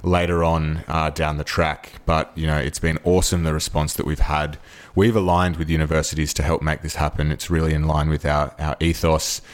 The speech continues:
getting millennials invested into the market. So, uh, as we said, anyone can play, and the response has been awesome. So it's encouraged us to make this even bigger and better the next time that we do it. So,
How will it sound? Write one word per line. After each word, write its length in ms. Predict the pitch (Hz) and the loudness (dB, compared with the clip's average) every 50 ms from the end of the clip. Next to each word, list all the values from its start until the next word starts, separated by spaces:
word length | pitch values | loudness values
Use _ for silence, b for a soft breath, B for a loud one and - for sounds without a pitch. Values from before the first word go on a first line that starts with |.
| B B B B B _ _ _ _ - | B B B B B _ _ _ _ -4
getting 240 | - 82 82 80 80 | 0 0 2 2 2
millennials 580 | 80 80 80 78 78 78 78 76 73 - - - - | 2 2 2 2 2 2 2 0 -2 -4 -6 -6 -4
invested 560 | 82 80 78 76 78 76 - - - 76 71 | -2 0 0 2 0 0 0 0 -2 -2 -2
into 300 | - 78 73 73 78 78 | 0 -2 -2 0 -2 -2
the 100 | 76 76 | -2 0
market. 420 | 76 76 76 73 76 - 80 - | 0 0 0 0 0 -2 -4 -4
So, 440 | - - - 85 80 78 78 76 78 - B B B B B B B | -4 -2 0 2 2 4 2 0 -2 -4 B B B B B B B
uh, 180 | - 76 76 71 - | -2 0 0 0 0
as 180 | 87 104 107 | -2 0 0
we 80 | 104 95 | 0 0
said, 240 | 85 - 85 80 - | 0 0 -2 -2 0
anyone 420 | - 95 104 110 110 98 90 87 85 | 0 2 2 2 2 2 0 0 -2
can 180 | - 85 78 | -4 -2 0
play, 420 | - - 78 73 76 73 76 76 78 - - - | 0 0 0 0 -2 -2 -2 -2 -4 -6 -6 -2
and 400 | 78 78 78 78 76 76 76 73 | 0 0 2 2 2 2 0 -2
the 240 | - - 85 82 78 | -2 -2 0 0 0
response 400 | 80 - - - 90 90 - - | 0 0 0 0 0 0 0 -2
has 100 | 85 78 | -4 -2
been 200 | 85 80 78 80 - | 0 0 0 0 2
awesome. 400 | 80 82 85 82 - - 82 80 | 2 4 4 2 0 -2 -2 -2
So 320 | - - 80 78 78 78 - | 0 2 2 2 2 0 -2
it's 280 | - 80 - - - - | -4 -4 -4 -4 -4 -2
encouraged 580 | - 80 80 78 85 80 78 78 76 - - 80 | -2 -2 0 0 2 2 2 0 0 -2 -2 -2
us 180 | 76 73 - - | -2 -2 -2 -2
to 120 | - 85 | -2 0
make 240 | 76 76 73 - - | 0 0 0 -2 -2
this 180 | - 76 - | -4 -2 -2
even 260 | - 78 78 76 76 73 | 0 0 0 0 0 0
bigger 260 | 73 76 73 76 73 | 0 -2 0 0 0
and 120 | 73 73 | 0 0
better 220 | 73 71 71 73 71 | 0 0 -2 -2 -2
the 100 | 73 71 | -2 -2
next 260 | 71 71 - - - | -4 -4 -4 -4 -2
time 260 | - 76 71 71 71 | -2 0 0 0 -2
that 120 | - - | -2 -2
we 140 | - 73 73 | 0 0 0
do 220 | 71 - 71 71 71 | 0 0 0 0 0
it. 220 | - - - - | 0 -4 -6 -6
So, 440 | - - - 78 73 73 71 73 | -6 -2 0 0 0 0 0 -2